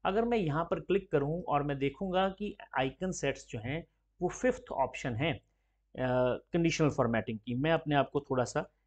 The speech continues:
इस साइड पर शिफ्ट कर लेता हूँ। तो आइकन सेट्स क्या हैं? Basically आइकन सेट्स सिंबल्स हैं जो न्यूमेरिक डेटा के साथ अपीयर होते हैं। कहाँ अपीयर होते हैं?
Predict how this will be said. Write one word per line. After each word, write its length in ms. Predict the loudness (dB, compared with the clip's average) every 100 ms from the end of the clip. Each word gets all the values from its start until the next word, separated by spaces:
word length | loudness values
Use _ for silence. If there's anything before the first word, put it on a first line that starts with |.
| _
इस 200 | -8 -2
साइड 220 | 0 0 0
पर 160 | -4
शिफ्ट 260 | -4 -6 -6 -8
कर 120 | -8
लेता 280 | -8 -10 -20
हूँ। 100 | _ _ _ _ _
तो 100 | 0 4
आइकन 300 | 4 2 2
सेट्स 300 | 2 2 0
क्या 160 | 0
हैं? 180 | 0 0
Basically 540 | 0 -2 -2 0 0 0
आइकन 260 | -2 -4 -6
सेट्स 260 | -4 -4
सिंबल्स 540 | -2 -2 2 4 2 0
हैं 240 | -4 -4 -8 _ _ -10
जो 140 | 0 2
न्यूमेरिक 580 | 4 4 6 6 4 0
डेटा 260 | 4 4
के 160 | 2 0
साथ 260 | 2 2 2 -4 -6
अपीयर 300 | 0 4 4
होते 280 | 2 -4 -8
हैं। 120 | -14 _ _ _ _
कहाँ 220 | -2 0 0
अपीयर 180 | 0
होते 220 | 0 0 -2
हैं? 220 | -2